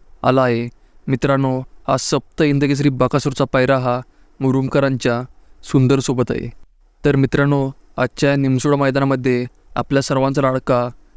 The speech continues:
बकासूर व मुरुमकरांचा सुंदर आलेला आहे. मग ते नक्की कोणत्या गटात पळणार हा प्रश्न तुम्हाला देखील पडला असेलच.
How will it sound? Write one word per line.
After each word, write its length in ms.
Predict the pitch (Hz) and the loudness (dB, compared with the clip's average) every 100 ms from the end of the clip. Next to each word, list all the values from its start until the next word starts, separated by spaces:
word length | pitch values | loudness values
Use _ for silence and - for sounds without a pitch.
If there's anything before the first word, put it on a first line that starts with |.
| - | -14
बकासूर 600 | 135 127 - 139 - 143 135 127 - - | -4 -4 0 -2 0 -2 -4 -6 -16 -6
व 80 | 139 | -2
मुरुमकरांचा 680 | 131 127 143 147 143 139 147 | 0 0 0 0 0 0 -4
सुंदर 360 | - 127 131 | -2 0 2
आलेला 320 | 139 135 135 | 2 0 0
आहे. 240 | 127 120 120 - - - - | -2 -2 -8 -14 -20 -16 -2
मग 120 | 139 - | -2 0
ते 60 | 156 | 0
नक्की 220 | 139 147 | 0 -2
कोणत्या 320 | 139 131 143 | 0 0 0
गटात 200 | 139 139 - | 0 -2 0
पळणार 300 | 135 127 123 127 - - | -2 0 -4 -6 -16 -4
हा 80 | 131 | -4
प्रश्न 320 | 139 131 143 135 | -2 -2 0 0
तुम्हाला 280 | 135 135 | 0 0
देखील 180 | 131 139 | 0 -4
पडला 300 | 127 131 131 | -2 -2 0
असेलच. 460 | 123 - 117 120 | -2 -4 -6 -8